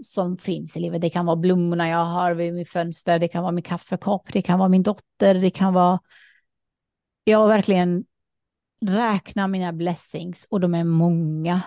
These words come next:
för att jag har tränat mig i just den, den övningen.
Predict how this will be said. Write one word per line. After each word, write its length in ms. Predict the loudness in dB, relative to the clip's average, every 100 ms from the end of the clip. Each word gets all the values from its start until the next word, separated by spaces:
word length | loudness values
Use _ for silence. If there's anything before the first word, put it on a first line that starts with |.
| -10 _ _
för 120 | -4 -4
att 160 | -2
jag 160 | 0 0
har 200 | 0 -4
tränat 520 | -4 -4 -4 -6 -8
mig 320 | -6 -6 -8 _ _
i 180 | -2 0
just 180 | -2 -2
den, 220 | -4 -4
den 280 | -2 -2 -2
övningen. 600 | -4 -4 -6 -6 -6